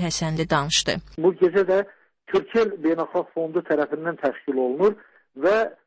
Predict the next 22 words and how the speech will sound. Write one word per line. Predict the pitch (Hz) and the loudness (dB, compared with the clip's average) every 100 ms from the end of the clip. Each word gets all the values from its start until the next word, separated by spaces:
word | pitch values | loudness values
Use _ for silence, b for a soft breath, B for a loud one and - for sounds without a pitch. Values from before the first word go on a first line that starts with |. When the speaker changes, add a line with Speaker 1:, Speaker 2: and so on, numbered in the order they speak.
| _ | _
Speaker 2:
Türkiyə | - 233 - 175 - | -4 -4 0 0 0
Cumhuriyyətinin | 165 160 160 160 - 175 208 160 | -4 -2 0 0 -2 -6 -4 0
Qırğızstandakı | 160 156 156 - 170 170 170 208 175 | 0 0 -4 -2 0 0 0 0 0
böyük | 165 160 | 0 2
elçiliyinin | 156 143 - 143 151 160 214 208 b b b b | 2 0 -2 -2 -2 -2 -6 -8 b b b b
kültür | - 185 170 226 202 | 0 0 2 -2 2
və | 190 202 - | 2 0 -2
tanıtım | 180 180 220 190 | -4 0 -2 -2
müşavirliyinin | 156 160 151 151 143 151 175 190 | -2 0 2 2 2 0 -2 -2
dəstəyi | 170 156 - 151 139 123 | 0 0 0 2 2 -2
ilə | 120 - b b b - | -4 -8 b b b -4
bu | 220 | -2
gecədə | 202 214 202 233 202 | 0 2 2 0 -2
bütün | 190 202 247 208 | -4 -4 -4 -2
türk | 208 202 180 | -4 -2 -2
dilli | 185 214 - | -2 -2 -4
xalqların | 165 - 175 208 214 b b b 131 | -4 -2 0 0 -4 b b b 0
diaspor | 220 - - 156 | 0 0 -4 -4
təşkilatları | - 147 - 151 147 160 156 208 202 185 | -4 -6 -2 -2 -2 0 2 2 2 0
on, | 196 | 0
on | 180 175 170 | -2 0 0
beş | 175 | 0